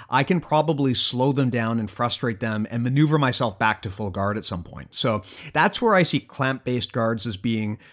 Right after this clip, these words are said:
particularly effective. And you see this a lot in M M A too, right? Like, when someone gets taken down or when they're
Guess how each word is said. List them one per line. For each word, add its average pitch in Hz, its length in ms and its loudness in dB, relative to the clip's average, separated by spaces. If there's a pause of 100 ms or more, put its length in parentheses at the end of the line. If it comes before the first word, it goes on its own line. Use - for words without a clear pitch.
(140)
particularly 120 640 -2
effective. - 460 -10
And 165 120 6
you 170 60 8
see 220 140 6
this 196 180 2
a 185 60 2
lot 139 200 4
in 110 120 -2
M 117 240 0
M 104 140 -2
A 101 200 -2
too, 98 280 -6
right? 95 260 -2
Like, 101 160 -8
when 110 80 -4
someone 139 240 2
gets 113 180 -6
taken 127 300 -4
down 113 480 0
or 101 100 -2
when 101 140 -2
they're 95 220 -4